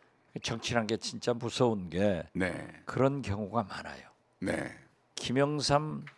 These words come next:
Speaker 1: 김대중 대결에서 김영삼 대통령이 됐잖아요.
Speaker 2: 네.
Speaker 1: 이때도 사실 출입 기자들이
Speaker 2: 음.
Speaker 1: 김영삼 대통령의 말은
Speaker 2: 음.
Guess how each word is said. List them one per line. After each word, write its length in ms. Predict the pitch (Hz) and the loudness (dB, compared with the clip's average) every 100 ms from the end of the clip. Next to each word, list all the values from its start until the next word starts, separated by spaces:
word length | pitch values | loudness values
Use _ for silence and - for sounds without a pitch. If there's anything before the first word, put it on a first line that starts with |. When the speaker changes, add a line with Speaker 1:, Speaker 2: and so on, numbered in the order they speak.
| - - - | -20 -20 -10
Speaker 1:
김대중 1040 | 110 107 107 104 92 107 110 110 110 110 - _ _ _ _ _ _ _ | -6 0 0 0 -4 -8 -6 -6 -8 -12 -18 _ _ _ _ _ _ _
대결에서 640 | - 101 101 95 90 - 110 | 0 0 2 0 -2 -4 -6
김영삼 640 | - 107 107 92 101 98 | -2 -2 0 0 0 -2
대통령이 560 | - - 104 104 104 98 | -6 -8 -6 -6 -6 -4
됐잖아요. 720 | 95 - 101 87 98 131 165 - | -6 0 0 0 -4 -6 -6 -2
Speaker 2:
네. 320 | 98 80 71 - - | 0 0 -4 -10 -8
Speaker 1:
이때도 800 | 175 - - 101 - 90 82 - _ _ _ _ | -8 -2 0 0 -2 -8 -10 -16 _ _ _ _
사실 640 | - 123 113 - 143 143 156 _ - _ | -8 -6 -2 -2 -2 -4 -10 _ -20 _
출입 340 | - 180 175 - | -10 -8 -8 -10
기자들이 1400 | - - 107 101 98 - - - - - 104 120 127 - - | -10 -2 0 0 -2 -4 -8 -8 -12 -12 -12 -10 -10 -14 -14
Speaker 2:
음. 160 | 90 90 | -10 -8
Speaker 1:
김영삼 560 | - 143 175 170 180 170 | -4 -2 -2 0 -2 0
대통령의 680 | 139 - 131 139 143 143 | -2 -2 -10 -10 -8 -8
말은 580 | 123 95 117 113 101 90 - _ - | -6 -2 0 0 -2 -6 -16 _ -6
Speaker 2:
음. 300 | 82 95 | -6 -6